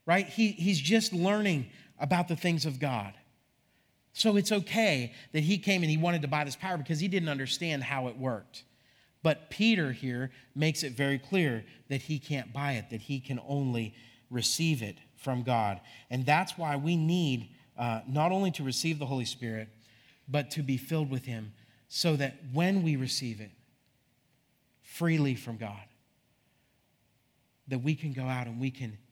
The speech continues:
teach other people. Because when we go out, remember, God's going to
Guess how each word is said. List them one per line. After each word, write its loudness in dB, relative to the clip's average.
teach -4
other -6
people. -8
Because -4
when 0
we 2
go 0
out, -6
remember, -4
God's -2
going -2
to -2